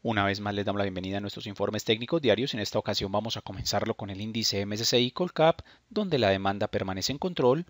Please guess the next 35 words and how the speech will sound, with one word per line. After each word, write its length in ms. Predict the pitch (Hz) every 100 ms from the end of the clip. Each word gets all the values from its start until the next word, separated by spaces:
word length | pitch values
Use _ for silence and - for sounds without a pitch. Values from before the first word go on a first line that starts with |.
| - - _
Su 180 | - 208
resistencia 520 | 175 143 - 110 123
más 140 | 120
cercana 320 | - 113 120
en 60 | 117
este 200 | 117 -
periodo 220 | - 104
de 60 | 110
tiempo 240 | 104 -
estaría 260 | 113 104 107
ubicada 240 | 117 110
en 60 | 113
los 100 | 107
mil 140 | 110
cuatrocientos 560 | - 120 110 120 117 123
veintiséis 520 | 110 107 107 160 175
puntos. 520 | - 117 - 180 - _ _ _ _ _ _ _ _ _ _ _ _
Este 180 | -
nivel 220 | 104 92 87
que 80 |
vemos 240 | 107 107 104
en 100 | 95
esta 220 | 95 156
zona 380 | - 107 127 165 _ _
y 80 | 151
un 80 | 196
soporte 340 | 214 214 202
técnico 380 | - 180 175 -
demarcado 560 | 113 101 92 - 98 107
en 60 |
los 100 | 104
mil 180 | 147 202
trescientos 380 | 117 104 98 107
setenta 340 | 110 98 92
puntos, 480 | - 208 202 - -